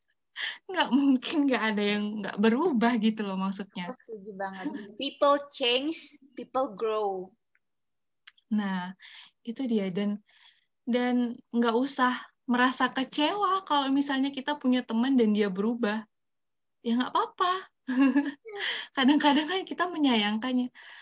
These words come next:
Speaker 1: "Sayang banget sekarang dia kayak gini." Ya karena kita nggak tahu. Yang kayak kamu bilang tadi, mungkin kita kenalnya dia pas S M A.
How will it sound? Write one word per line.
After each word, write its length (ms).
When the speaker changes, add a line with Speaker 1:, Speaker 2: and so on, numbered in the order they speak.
Speaker 1:
"Sayang 320
banget 320
sekarang 320
dia 240
kayak 160
gini." 400
Ya 160
karena 240
kita 320
nggak 240
tahu. 560
Yang 240
kayak 320
kamu 240
bilang 320
tadi, 240
mungkin 400
kita 240
kenalnya 480
dia 160
pas 240
S 160
M 240
A. 320